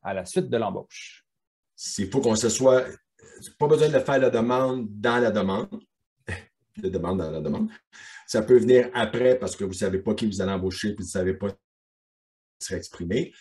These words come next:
Speaker 2: Mais, puis on s'entend sur la somme discrétionnaire dans le cadre. Vous pouvez pas arriver après en disant, « Ah, en passant, ça nous a coûté, euh, tant de dollars pour faire des ajustements. » Non, on, on se serait entendu auparavant.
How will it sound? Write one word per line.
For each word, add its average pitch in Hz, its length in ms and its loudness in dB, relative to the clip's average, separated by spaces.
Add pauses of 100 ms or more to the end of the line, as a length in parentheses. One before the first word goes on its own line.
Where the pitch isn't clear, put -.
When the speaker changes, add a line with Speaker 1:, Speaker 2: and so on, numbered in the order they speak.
(220)
Speaker 2:
Mais, 135 340 4 (280)
puis 123 280 2
on 110 120 -6
s'entend 127 560 0 (100)
sur 127 580 4
la 101 140 -2
somme 117 200 -2
discrétionnaire 101 840 -4
dans 107 280 2
le 104 60 0
cadre. 113 300 -2
Vous 110 80 -6
pouvez 120 240 2
pas 143 140 2
arriver 120 320 4
après 131 240 0
en 139 40 0
disant, « 131 220 -4
Ah, 190 220 0
en 131 40 0
passant, 127 380 0
ça 113 160 -2
nous 107 120 0
a 110 60 0
coûté, 131 400 -2
euh, 95 140 -2 (400)
tant 131 160 0
de 123 60 -2
dollars 117 500 2
pour 101 140 -6
faire 110 160 -2
des 101 160 -4
ajustements. » 98 580 -2
Non, 110 360 2
on, 101 40 -8
on 101 320 -8
se 113 180 -2
serait 151 280 0
entendu 113 420 0
auparavant. 104 680 -2